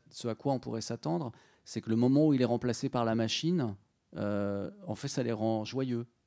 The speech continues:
en fait, d'une certaine manière. Et c'est, on n'est pas du tout dans une logique ludiste de « il faut caser les machines parce qu'elles, elles nous piquent notre emploi », mais on est, euh, plutôt dans la ré-, c'est comme si finalement, euh, il était réalisé absolument, quoi. La machine le réalisait.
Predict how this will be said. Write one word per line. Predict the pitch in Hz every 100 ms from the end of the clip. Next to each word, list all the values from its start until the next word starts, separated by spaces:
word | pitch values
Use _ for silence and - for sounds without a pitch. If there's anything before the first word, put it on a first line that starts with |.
| -
en | -
fait, | 98 - 82
d'une | 104 104
certaine | 107 107
manière. | 110 113 135 -
Et | 117
c'est, | 110 -
on | 110
n'est | 107
pas | 120
du | 117 113
tout | 139
dans | 120
une | 107 107 107
logique | 104 104 -
ludiste | 101 104 101 117 - -
de « | 95 98 101
il | 95
faut | 95
caser | 98 95 98
les |
machines | 104 98 - 117
parce | 113
qu'elles, | - 95 - - - -
elles | 98
nous | 98
piquent | - 107
notre | 101 -
emploi », | 101 107 135 - - - - -
mais | 104 110
on | 113 117
est, | 120 143 143
euh, | 117
plutôt | 110 - 156
dans | 143
la | 123 117
ré-, | 135 139 139
c'est | 123 135
comme | 156 151
si | - 185 175
finalement, | - 147 143 147 156 165 160
euh, | 127 123 120 117
il | 120
était | 123 139
réalisé | 127 123 127 120 123 135
absolument, | 123 - 113 123 120 110
quoi. | - 101 - _ _ -
La | 113 113
machine | 117 - 143 139
le | 123
réalisait. | 127 123 120 120 117 110